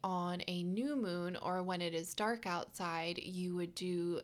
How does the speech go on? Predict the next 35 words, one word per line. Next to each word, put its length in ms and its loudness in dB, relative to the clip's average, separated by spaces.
a 120 0
ritual 680 0
to 340 -4
banish 760 4
negative 520 -2
thoughts 460 0
and 100 -2
ideas 580 4
from 260 0
your 200 2
life 580 2
and 360 0
plant 480 2
seeds 580 0
for 160 -2
things 380 0
that 140 -4
you 180 0
want 440 0
to 140 -2
come 240 -2
to 140 -4
fruition 540 -2
or 120 -2
to 160 -6
manifest. 800 -2
And 220 0
then 260 0
on 160 -2
a 80 -4
full 460 0
moon, 500 2
you 140 -2
usually 420 -2
would 220 -2